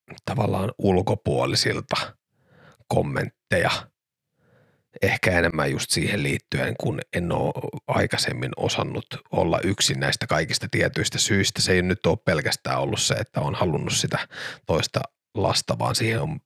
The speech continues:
monta muuta asiaa. Mut mä oon kyllä saanut elämäni aikana aika paljon ulkopuolelta sitä, että ne, e-, e-, e-, e-, etkö säkään nyt o-, voi olla yksin, et miksi sun, ja, ja sit semmoista niinku arvostelua. Ja musta se on niinku,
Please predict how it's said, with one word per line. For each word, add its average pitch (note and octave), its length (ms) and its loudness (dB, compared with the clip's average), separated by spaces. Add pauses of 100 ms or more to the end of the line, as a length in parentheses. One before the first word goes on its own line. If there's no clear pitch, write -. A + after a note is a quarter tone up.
monta G#2 340 0
muuta G2 340 2
asiaa. G#2 260 2
Mut F#2+ 180 -2 (400)
mä A2 60 6
oon G#2+ 100 4
kyllä A#2 140 4
saanut G#2+ 520 4 (360)
elämäni E2 400 4
aikana - 360 0
aika G2+ 260 2
paljon F#2+ 380 2
ulkopuolelta F#2+ 800 2
sitä, - 280 -4
että - 340 -4
ne, A#2 80 -10 (140)
e-, - 320 -2
e-, A#2 220 0
e-, A2 260 0
e-, G#2+ 140 0
etkö G#2+ 300 2
säkään - 380 2
nyt - 120 -2 (200)
o-, - 100 0 (100)
voi F#2 160 4
olla E2+ 180 4
yksin, - 380 0
et - 140 -8
miksi A#2 220 2
sun, D#2+ 240 -4
ja, D2+ 160 -2 (140)
ja - 220 0
sit - 260 -2 (100)
semmoista - 240 -2
niinku G#2 200 2
arvostelua. - 560 2
Ja A#2 40 2
musta B2 220 2
se C#3+ 60 6
on A2+ 80 6
niinku, G2 280 4